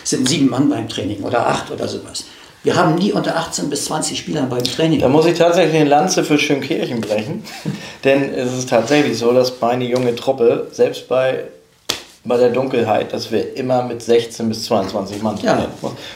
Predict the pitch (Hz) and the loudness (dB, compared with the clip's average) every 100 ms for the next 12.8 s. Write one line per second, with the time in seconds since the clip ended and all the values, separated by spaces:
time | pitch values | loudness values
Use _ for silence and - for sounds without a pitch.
0 | - 147 147 151 151 117 107 - - 170 | 2 2 4 4 4 6 4 2 -2 -2
1 | 165 - 208 226 240 285 - 311 - 180 | 0 2 4 4 4 4 2 0 0 2
2 | 170 - 196 - 175 160 160 151 160 202 | 2 2 2 2 2 2 2 2 2 2
3 | 147 156 - 151 - 175 135 127 - - | 4 2 2 2 4 2 2 4 4 2
4 | 190 156 147 147 147 151 143 143 127 - | 2 4 4 4 4 2 2 2 0 -2
5 | 185 202 156 170 160 151 147 - 143 127 | -4 0 2 4 4 4 4 2 -2 -4
6 | 101 - 180 214 190 165 185 - - 170 | -6 -8 -6 -4 -6 -6 -8 -10 -12 -12
7 | - - 185 202 180 220 226 151 147 143 | -10 -6 -4 -4 -2 0 0 -2 -8 -8
8 | 143 170 180 165 156 160 135 147 147 131 | -6 -8 -8 -10 -10 -10 -8 -8 -8 -8
9 | 190 196 190 190 - 151 160 151 156 139 | -8 -8 -8 -8 -8 -8 -8 -6 -8 -6
10 | 147 131 - 139 123 98 92 117 131 - | -6 -8 -8 -8 -8 -12 -12 -10 -8 -8
11 | - 127 123 131 160 - 170 160 147 - | -10 -8 -4 -4 -2 -4 -2 -4 -6 -8
12 | 135 - 131 120 123 110 107 104 | -10 -6 -6 -6 -8 -10 -10 -12